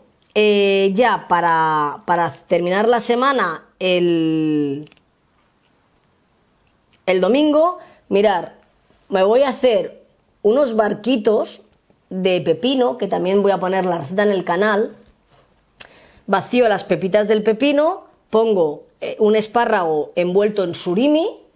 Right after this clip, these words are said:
y, a la le-, y luego lo, lo aliño con lo que yo quiera. Le puedo poner, eh, lechuga, tomate y me hago una pedazo de ensalada con los barquitos encima, que cuando veáis la receta os va a encantar. Así que,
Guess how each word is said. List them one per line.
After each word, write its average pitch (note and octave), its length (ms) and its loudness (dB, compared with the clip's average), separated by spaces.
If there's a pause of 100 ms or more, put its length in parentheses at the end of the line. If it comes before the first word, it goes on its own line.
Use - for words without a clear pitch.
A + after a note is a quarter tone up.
(720)
y, G3 120 2
a F3+ 60 2
la E3 120 0
le-, D#3 300 0
y F#3 120 -2
luego E3 260 2
lo, E3+ 120 2
lo F3 240 0
aliño G3 360 2
con B3+ 140 2
lo G3 120 2
que E3 120 -2
yo D#3 180 -4
quiera. B3+ 260 2
Le B3 100 0
puedo F3 280 0
poner, E3+ 640 0 (260)
eh, F3 560 2
lechuga, G#3+ 580 2
tomate G#3 420 0
y G#3+ 60 0
me F#3+ 80 -2
hago F#3+ 140 0
una C4 300 -2
pedazo G3 360 0
de C#4+ 60 0
ensalada G#3+ 380 0
con E3+ 140 0
los E3 180 0
barquitos G#3 520 -2
encima, F#3+ 400 -2
que F3 120 -8
cuando E3+ 240 -2
veáis F#3 240 0
la C4+ 120 0
receta A3 540 -2
os E3+ 200 -2
va F#3 80 0
a F3 40 -2
encantar. C#3 520 -6 (560)
Así G#3 420 0
que, E4 320 0